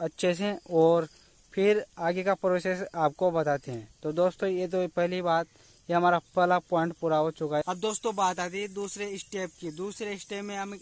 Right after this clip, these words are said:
हमें क्या करना है दोस्तों, ये मिट्टी है, गीली मिट्टी है, तो इस मिट्टी को हम इसके यहाँ पर लगाएंगे। तो दोस्तों अच्छे से लगाना है और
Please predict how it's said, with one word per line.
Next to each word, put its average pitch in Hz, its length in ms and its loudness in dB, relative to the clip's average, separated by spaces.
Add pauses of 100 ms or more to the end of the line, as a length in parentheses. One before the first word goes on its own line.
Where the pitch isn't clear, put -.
(100)
हमें 190 260 -6
क्या 170 220 -8
करना 165 260 -8
है 175 140 -6
दोस्तों, 180 360 -10
ये 185 140 -6
मिट्टी 165 400 -6
है, 165 140 -6
गीली 156 300 -8
मिट्टी 156 380 -10
है, 175 120 -12 (380)
तो 185 60 -4
इस 190 160 -4
मिट्टी 180 300 -6
को 180 120 -10
हम 185 280 -8
इसके 208 420 -14
यहाँ 185 260 -10
पर 190 180 -10
लगाएंगे। 143 540 -10 (340)
तो 170 100 -12
दोस्तों 202 440 -8
अच्छे 185 360 -10
से 202 80 -12
लगाना 170 380 -8
है 196 180 -8
और 190 120 -12